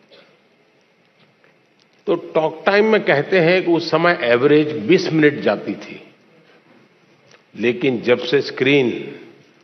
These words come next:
और उसमें से रील, क्या होता है, एक बार शुरू करने के बाद निकलते हैं क्या उसमें से बाहर? क्या होता है?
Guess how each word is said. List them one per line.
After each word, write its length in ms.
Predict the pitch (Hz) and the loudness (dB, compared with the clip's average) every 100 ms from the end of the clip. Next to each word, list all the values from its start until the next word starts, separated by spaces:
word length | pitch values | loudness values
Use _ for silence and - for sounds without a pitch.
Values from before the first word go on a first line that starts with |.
| _ | _
और 160 | 107 107 | -4 -2
उसमें 300 | 110 117 127 | -2 -4 -2
से 180 | 143 117 | -2 -2
रील, 920 | 110 107 120 165 160 107 - - - - - - _ _ _ _ _ _ _ _ - - - _ _ - - - - - - _ _ _ _ - | -2 0 6 6 6 2 -2 -10 -12 -18 -20 -20 _ _ _ _ _ _ _ _ -20 -20 -20 _ _ -20 -20 -20 -20 -20 -20 _ _ _ _ 0
क्या 120 | 127 | 2
होता 400 | 120 120 139 127 | 2 0 0 -2
है, 240 | 135 147 - - - _ _ _ _ - - - - _ - - - _ - | -2 -8 -12 -20 -20 _ _ _ _ -20 -20 -20 -20 _ -20 -20 -20 _ -8
एक 200 | 110 107 | -4 0
बार 140 | 123 | 0
शुरू 280 | 110 - 127 | 0 -2 -2
करने 280 | 117 131 135 | 2 2 2
के 60 | 135 | 2
बाद 140 | 131 | 2
निकलते 420 | 120 - 160 165 | 2 2 2 2
हैं 140 | 190 180 | -2 0
क्या 120 | 175 | -2
उसमें 240 | - 156 | -2 -4
से 80 | 139 | -4
बाहर? 280 | 107 92 90 - - - - - - - - - - - - | -4 -6 -10 -16 -20 -20 -20 -20 -20 -20 -20 -20 -20 -8 2
क्या 100 | 160 | 4
होता 300 | 165 160 175 | 6 4 2
है? 260 | 104 - | 0 -6